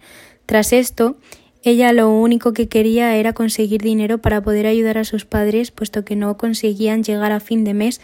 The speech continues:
y necesitaban ese dinero para poder vivir correctamente.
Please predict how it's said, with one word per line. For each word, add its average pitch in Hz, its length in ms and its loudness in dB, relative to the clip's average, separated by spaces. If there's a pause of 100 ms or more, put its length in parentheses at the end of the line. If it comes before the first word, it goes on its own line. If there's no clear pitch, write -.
(300)
y 240 80 0
necesitaban 214 720 -4
ese 214 180 -8
dinero 220 360 -4
para 208 280 -6
poder 214 260 -2
vivir 214 320 -4
correctamente. 196 920 -4